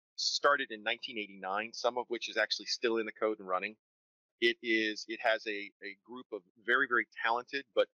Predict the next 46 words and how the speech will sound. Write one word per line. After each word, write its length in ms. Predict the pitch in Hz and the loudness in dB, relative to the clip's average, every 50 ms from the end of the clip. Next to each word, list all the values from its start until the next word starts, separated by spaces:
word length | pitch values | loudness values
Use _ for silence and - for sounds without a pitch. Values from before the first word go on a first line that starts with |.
| _ _ - 101 | _ _ -4 -4
um, 360 | 101 98 98 98 101 98 90 _ _ | -2 -2 -4 -6 -8 -12 -20 _ _
you 80 | 127 113 | -16 -14
know, 120 | 107 113 - | -12 -10 -6
engineers 300 | 131 135 143 135 135 127 | -4 -4 -2 -2 -2 -2
that 60 | - 123 | -2 -2
have 80 | - | 2
been 120 | 135 131 135 | 2 2 2
with 100 | 127 - | 2 -2
the 60 | 123 | 0
product 320 | - 147 165 - 123 _ | 0 2 0 0 -2 _
for 80 | _ - _ | _ -20 _
twenty, 140 | - 120 113 | -12 -12 -12
twenty-five 360 | - - 113 98 - 95 98 - | -10 -12 -14 -8 -2 -2 -2 -2
years. 380 | - - - - - - - _ _ _ _ _ _ _ _ _ _ _ _ _ - | -2 -10 -10 -6 -6 -8 -8 _ _ _ _ _ _ _ _ _ _ _ _ _ 4
Whereas 460 | 139 147 135 127 127 131 127 - - | 6 6 8 6 6 4 0 -2 -6
we 120 | 135 139 151 | -6 0 0
have 140 | 147 135 | 2 4
other 180 | 135 147 220 214 _ | 4 2 2 0 _
products 540 | - 110 98 113 160 202 - - - - - _ _ _ | 6 6 6 6 4 0 -6 -12 -18 -18 -20 _ _ _
where 480 | 123 131 127 143 139 131 135 135 135 | -20 -12 -4 -2 2 4 4 2 2
we've 280 | 123 120 135 135 131 _ - | 0 -4 -6 -6 -4 _ 4
got 160 | 123 120 113 _ - _ _ - - | 4 4 4 _ -4 _ _ 2 6
very 260 | 127 165 196 185 156 | 6 8 8 6 4
young 220 | 123 117 110 107 101 | 2 0 0 0 -4
engineering 400 | 98 95 107 101 98 95 95 95 - | -14 -12 -8 -6 -4 -4 -4 -6 -8
teams, 420 | - 98 98 110 131 - - - - | -10 -10 -10 -10 -10 -12 -12 -6 -2
some 240 | - - 147 156 175 | 0 2 2 4 2
of 60 | 156 | 2
which 200 | 131 131 - - | 2 2 0 -2
are 60 | 110 - | -4 0
just 260 | - 139 135 - - | 0 2 2 4 6
out 100 | 127 110 | 6 6
of 60 | 107 - - | 6 4 2
college. 520 | 101 95 85 92 123 170 - - - - - _ _ _ _ _ _ _ _ _ _ _ - | 4 4 4 4 2 2 2 0 0 0 -2 _ _ _ _ _ _ _ _ _ _ _ -2
And 120 | 147 139 - | 0 0 2
so 140 | - 175 | 2 2
it's 100 | 156 - | 2 2
very 220 | 131 160 196 196 175 - | 4 4 4 4 4 0
difficult, 540 | 170 165 - 160 - - 139 135 127 123 _ _ _ _ - | -2 -2 -2 -6 2 4 4 6 6 4 _ _ _ _ -10
you 60 | 123 | -6
know, 120 | 117 110 107 | -6 -4 2
Rob, 240 | 113 123 123 120 - _ - | 4 6 6 6 4 _ -12
you 200 | 131 - - 127 | -12 -10 -6 -4
know, 80 | 120 | 0
when 120 | 117 127 127 | 2 4 2
I, 80 | 127 | 2